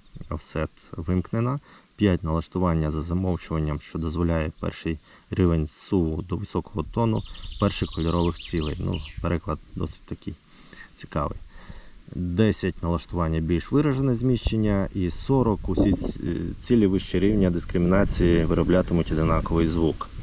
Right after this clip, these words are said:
Далі, повні тони, гучність тем-, тембрів, певно, невірний переклад, повні тони експерт, налаштовує тональні перерви та рівні гучності п'яти діапазонів, е, провідності повних тонів,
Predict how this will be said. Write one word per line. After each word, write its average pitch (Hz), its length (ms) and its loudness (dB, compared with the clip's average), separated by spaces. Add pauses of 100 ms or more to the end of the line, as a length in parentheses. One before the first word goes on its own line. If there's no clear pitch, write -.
(280)
Далі, 95 320 4 (280)
повні 120 280 6
тони, 98 420 0 (220)
гучність 98 480 4
тем-, 107 260 4 (160)
тембрів, 92 400 4
певно, 110 400 2 (100)
невірний 98 480 0
переклад, 98 440 -2 (400)
повні 107 280 4
тони 98 360 2
експерт, - 480 -4
налаштовує 95 640 2
тональні 85 480 2
перерви 113 480 2
та 90 180 -4
рівні 92 280 2
гучності 95 540 -2
п'яти 90 460 0
діапазонів, 85 720 -2 (920)
е, 85 200 0 (120)
провідності 101 600 2
повних 101 400 0
тонів, 90 360 0